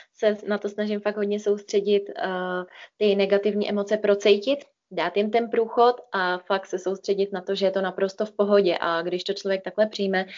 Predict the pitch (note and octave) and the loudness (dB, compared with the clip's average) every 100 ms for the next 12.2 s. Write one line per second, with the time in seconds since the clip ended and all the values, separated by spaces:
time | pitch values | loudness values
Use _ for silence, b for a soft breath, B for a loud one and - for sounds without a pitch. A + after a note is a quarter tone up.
0 | B G3 G3+ G#3 G#3 G#3+ G#3+ A3 G#3+ G3+ | B 0 4 4 6 4 4 0 2 2
1 | - G3+ G3+ G3+ G#3 F#3+ F#3+ F#3+ G3+ - | 2 0 0 0 -2 0 -2 -2 -2 -2
2 | F#3+ G3 - G3+ G3 F#3 F#3+ F#3+ F#3+ F#3 | -2 -2 -2 -2 -2 0 0 2 6 6
3 | F#3 B B - G3 F#3+ F#3 F#3+ F#3 F#3+ | 4 B B -4 0 2 2 4 4 4
4 | F#3+ F#3 G3+ F#3+ F3+ F3+ F3+ F3 - b | 4 -2 0 4 4 4 2 -6 -8 b
5 | b - - B3 D4 C#4 C4+ C4+ C4+ - | b 2 4 8 6 6 2 0 2 0
6 | F#3 A3 G#3 A#3+ - C4 B3 A3 A3+ G#3+ | 0 -2 -4 -8 0 2 4 2 2 2
7 | A3+ A3 A3+ - A#3 A3+ G#3+ B3+ C4+ B3 | 2 2 -4 -4 -2 0 2 2 2 2
8 | A3 G#3+ G#3+ - G#3 G3+ G3+ G3 G3 G3+ | 2 0 -4 -4 -2 0 0 -2 -2 -4
9 | G#3+ G#3 G3+ F#3+ G3 G3 F#3+ F#3+ F#3 F3+ | -4 -2 -2 -2 -2 0 2 2 2 -4
10 | - F#3+ G3 G3+ G3+ F#3+ F#3+ F#3+ F3+ F#3+ | -4 -4 -2 -2 0 0 2 0 0 2
11 | F#3 F#3 G3 F#3 F#3+ G#3 - F#3+ G3 G3 | 2 -2 -4 -6 -2 0 2 0 0 -2
12 | - F3 | -2 -2